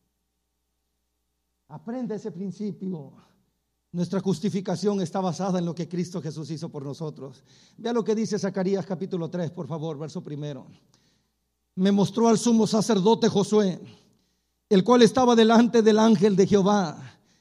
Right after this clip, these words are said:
Y Satanás", diga conmigo, "que el Señor lo reprenda". Como que no todos lo dijeron.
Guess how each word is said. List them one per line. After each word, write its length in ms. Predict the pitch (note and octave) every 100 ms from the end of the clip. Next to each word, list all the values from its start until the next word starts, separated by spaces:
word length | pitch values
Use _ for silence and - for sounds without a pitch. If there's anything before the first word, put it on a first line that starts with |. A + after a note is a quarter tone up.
| _ _ -
Y 140 | B3 G3+
Satanás", 680 | A#3 F#3+ G3+ G#3 A#3+ G#3
diga 200 | F3+ G#3+
conmigo, 360 | G#3 G#3+ G#3+ G#3
"que 80 | G#3
el 80 |
Señor 240 | F#3+ G3 G#3
lo 120 | G#3
reprenda". 680 | F#3+ G3 G3+ F#3 D#3+ D3+ - - _ _ _ - _ _ _ _ _ _ _ _ _ _ _ _ _ _ _ _ _ _ _ _ _ _ _ _ _ _ _ _ _ _ _ _
Como 240 | F3 D3+ D3
que 80 |
no 140 | C#3+ F3+
todos 260 | G#3+ A3
lo 80 | G3+
dijeron. 480 | D#3+ C3+ F#3+ G3+